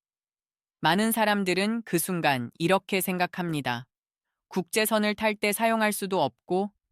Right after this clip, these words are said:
비행기 표를 끊는데도 필요 없는데 굳이 왜 돈을 더 써야 하지?"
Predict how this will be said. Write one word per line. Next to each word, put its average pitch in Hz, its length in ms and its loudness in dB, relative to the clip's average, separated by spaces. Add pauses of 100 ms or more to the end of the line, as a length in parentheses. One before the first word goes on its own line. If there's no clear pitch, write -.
비행기 202 440 2
표를 202 400 0
끊는데도 247 680 0
필요 247 340 0
없는데 156 560 0 (140)
굳이 170 300 0
왜 151 200 2
돈을 160 360 -2
더 151 160 -4
써야 175 360 0
하지?" 139 480 -6